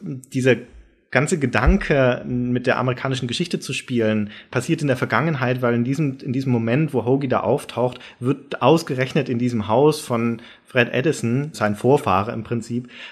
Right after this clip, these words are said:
findet da die Versammlung statt, in der die Verfassung aufgesetzt wird, die amerikanische Verfassung.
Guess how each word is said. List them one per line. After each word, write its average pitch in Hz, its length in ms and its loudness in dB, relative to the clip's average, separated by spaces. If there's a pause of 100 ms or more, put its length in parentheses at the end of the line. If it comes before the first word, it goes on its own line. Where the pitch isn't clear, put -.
findet 135 560 0
da 117 160 6
die 120 260 2
Versammlung 131 640 -2
statt, 120 280 -2
in 123 120 0
der 117 120 2
die 117 80 -2
Verfassung 117 520 -4
aufgesetzt - 720 -8
wird, 90 120 -8
die - 80 -8
amerikanische 98 600 -6
Verfassung. - 480 -12